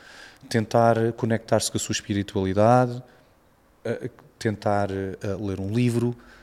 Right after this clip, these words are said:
tentar falar com alguém que os possa ajudar, procurar um psicólogo, se for o caso,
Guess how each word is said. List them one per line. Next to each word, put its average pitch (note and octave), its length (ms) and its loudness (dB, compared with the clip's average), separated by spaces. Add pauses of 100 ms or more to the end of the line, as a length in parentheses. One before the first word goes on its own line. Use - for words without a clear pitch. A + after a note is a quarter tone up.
(120)
tentar G2 300 -4
falar F#2+ 360 -6
com F#2 140 -6
alguém F#2 180 -2
que - 100 -14
os - 60 -12
possa F2+ 300 -2
ajudar, G#2 320 0
procurar F2+ 460 -4
um - 260 -12
psicólogo, F2+ 580 -6
se - 80 -16
for F2+ 140 -8
o E2+ 40 -10
caso, F2 460 -8